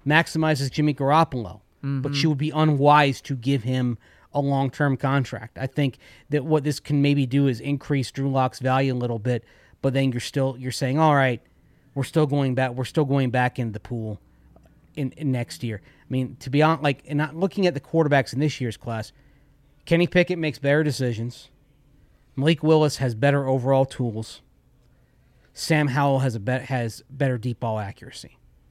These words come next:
Speaker 2: Right.
Speaker 1: And all three of them are better runners. Uh, now, Locke has kinda shown the flashes late in the season, but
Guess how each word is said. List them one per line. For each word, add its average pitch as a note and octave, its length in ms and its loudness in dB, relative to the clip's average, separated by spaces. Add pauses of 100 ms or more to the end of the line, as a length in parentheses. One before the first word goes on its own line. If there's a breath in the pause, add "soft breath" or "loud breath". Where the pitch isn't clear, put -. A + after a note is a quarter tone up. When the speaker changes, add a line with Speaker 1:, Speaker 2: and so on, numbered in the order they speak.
(220)
Speaker 2:
Right. A#2+ 280 -8 (1040)
Speaker 1:
And A#2+ 540 -4 (880)
all E3 220 4
three E3+ 260 0
of D3+ 120 4
them C#3 160 2
are B2+ 60 0
better A#2+ 280 0
runners. A2+ 640 -6 (300)
Uh, C3+ 80 -10 (200)
now, A#2+ 400 -4 (140)
Locke C#3 320 -2
has B2+ 180 -4 (280 loud breath)
kinda C3+ 240 -2
shown D3 340 0
the B2 60 -2
flashes C#3 520 -2
late B2+ 220 -2
in - 60 -16
the G#2+ 60 -12
season, A#2 540 -4 (460 soft breath)
but B2+ 340 -2